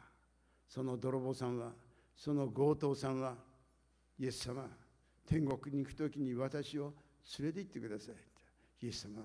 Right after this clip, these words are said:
オッケー、分かった。一緒に行こう」と。そういうお方。さあ、元へ戻ります。それは人間死んだらどうするか。イエス様を知らないで死んだ私たちのご先祖様はどうなっているのか。心配ですよ。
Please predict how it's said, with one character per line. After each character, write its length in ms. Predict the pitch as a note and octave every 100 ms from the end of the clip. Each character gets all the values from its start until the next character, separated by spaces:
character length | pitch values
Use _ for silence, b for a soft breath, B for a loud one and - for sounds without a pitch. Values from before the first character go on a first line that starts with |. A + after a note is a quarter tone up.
| F2+ - B2
オ 60 |
ッ 20 | A#2
ケ 140 | -
ー、 300 | G#2 G#2+ -
分 80 | G#2+
か 80 | A2
っ 20 |
た。 160 | - F#2+ - b b
一 100 | -
緒 120 | - A#2+
に 120 | B2
行 80 | -
こ 260 | A#2+ G2+ -
う」 40 |
と。 100 | - - _ _ _ _ _ _ _ _ _ -
そ 220 | - D3
う 60 | F3
い 40 |
う 80 | E3+
お 40 |
方。 300 | E3 D3+ A#2 - B B B B B _ _ _ _ _
さ 160 | - A#2
あ、 40 |
元 240 | A2+ E3 D#3
へ 20 |
戻 180 | A#2 A2
り 100 | G#2
ま 120 | F#2+
す。 160 | - - - _ _ -
そ 120 | C3+
れ 80 | B2
は 80 |
人 260 | A#2+ D3 E3+
間 220 | F3+ E3
死 200 | - F3+
ん 60 | F3+
だ 80 | D#3+
ら 120 | A2+
ど 160 | B2+
う 40 | C3
す 120 | -
る 80 | F#2+
か。 120 | F#2+ - B B B
イ 80 | E3+
エ 40 |
ス 100 | G3 E3+
様 140 | C#3+
を 60 | C3
知 120 | D3+
ら 100 | D#3
な 120 | D#3+
い 60 | C#3
で 100 | A#2+
死 160 | B2
ん 100 | B2+
だ 180 | A#2+ A2+ B B
私 320 | C#3 F#3 F3
た 80 | D3+
ち 120 | C#3
の 120 | B2
ご 180 | A2 C3
先 260 | A#2+ G#3+ D#3+
祖 80 | B2+
様 240 | C3 B2
は 60 | G#2
ど 220 | G#2 D3
う 40 |
な 120 | D3+ B2
っ 40 |
て 160 | - A2
い 20 |
る 80 | G2+
の 120 | F#2
か。 160 | G2 D#2+ - _ _ _ _ _ _ _ _
心 220 | - D#3+ C#3+
配 160 | C3+
で 100 | B2+
す 100 | A#2
よ。 100 | F#2